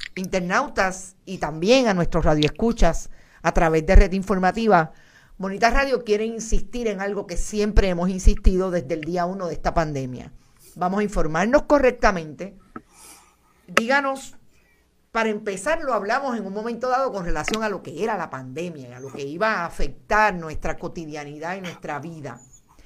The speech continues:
Ahora estamos en medio de la vacuna, de ese proceso de vacunación. ¿Qué usted le diría como profesional de la ciencia a nuestra población? ¿Qué es lo más importante para usted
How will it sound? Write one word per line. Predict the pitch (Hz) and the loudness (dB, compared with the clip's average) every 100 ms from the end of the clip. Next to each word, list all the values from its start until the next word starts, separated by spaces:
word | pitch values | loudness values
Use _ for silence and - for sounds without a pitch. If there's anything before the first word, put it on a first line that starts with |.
| _ _ | _ _
Ahora | 185 190 240 | -2 0 0
estamos | 254 269 269 | 0 -4 -4
en | 214 175 | -6 -8
medio | 185 226 214 | -6 -4 -2
de | 180 | -4
la | 165 | -6
vacuna, | 151 135 175 175 135 123 - _ _ | -8 -8 -8 -8 -8 -14 -20 _ _
de | 156 | -6
ese | 147 214 202 196 - _ | 0 0 0 -6 -20 _
proceso | - 180 165 202 208 208 | 2 4 6 2 4 4
de | |
vacunación. | 180 147 147 131 123 - 139 139 139 - - - - - _ _ - - - - - | 4 2 0 -2 -4 -2 -2 -4 -8 -14 -20 -20 -20 -20 _ _ -20 -20 -20 -20 0
¿Qué | 220 | 4
usted | 220 254 | 6 6
le | 269 240 | 6 4
diría | 226 220 226 196 185 - - - | 0 -2 2 2 2 -6 -20 -8
como | 180 170 170 | -6 -4 -4
profesional | 170 175 175 - 160 160 165 | -2 -2 -4 -4 -4 -6 -6
de | 185 | -2
la | 180 | -2
ciencia | - 196 185 - 165 151 147 _ _ _ _ _ | -2 -6 -6 -4 -2 -2 -6 _ _ _ _ _
a | - 165 | -2 -2
nuestra | 165 175 208 190 | -2 -2 -2 0
población? | 185 180 175 - 196 185 180 - _ _ _ | -2 -2 -4 -4 -6 -6 -10 -14 _ _ _
¿Qué | 196 | -2
es | 220 | 2
lo | 254 | 2
más | 247 254 | 0 -2
importante | 226 233 208 240 254 226 | -4 -4 -2 -2 -2 -4
para | - 175 | -2 -2
usted | 165 160 208 208 226 | -2 -4 -2 -2 -4